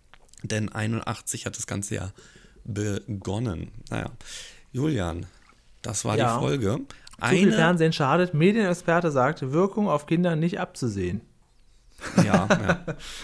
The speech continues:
Speaker 3: Ist
Speaker 1: Das
Speaker 3: das
Speaker 1: ist eine
Speaker 3: jetzt
Speaker 1: echte Zeitung,
Speaker 3: negativ
Speaker 1: denn
Speaker 3: gedacht, oder?
Speaker 1: Ja, das soll so ein bisschen negativ. Es ist, glaub ich, das hat einfach irgendjemand gefunden und gedacht, das passt zu unserem Abschalten.
Speaker 3: Ja,
Speaker 1: Gag am
Speaker 3: absolut,
Speaker 1: Ende.
Speaker 3: absolut.
Speaker 1: Das zeigen wir noch.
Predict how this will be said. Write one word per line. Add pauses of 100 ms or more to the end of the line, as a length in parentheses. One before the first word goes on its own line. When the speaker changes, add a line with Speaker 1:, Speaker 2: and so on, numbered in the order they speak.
(140)
Speaker 3:
Ist
Speaker 1:
Das
Speaker 3:
das
Speaker 1:
ist
eine
Speaker 3:
jetzt
Speaker 1:
echte
Zeitung,
Speaker 3:
negativ
Speaker 1:
denn
Speaker 3:
gedacht,
oder? (1160)
Speaker 1:
Ja,
das
soll
so
ein
bisschen
negativ.
Es
ist,
glaub
ich,
das
hat
einfach
irgendjemand
gefunden
und
gedacht,
das
passt
zu
unserem
Abschalten.
Speaker 3:
Ja,
Speaker 1:
Gag
am
Speaker 3:
absolut,
Speaker 1:
Ende.
Speaker 3:
absolut.
Speaker 1:
Das
zeigen
wir
noch.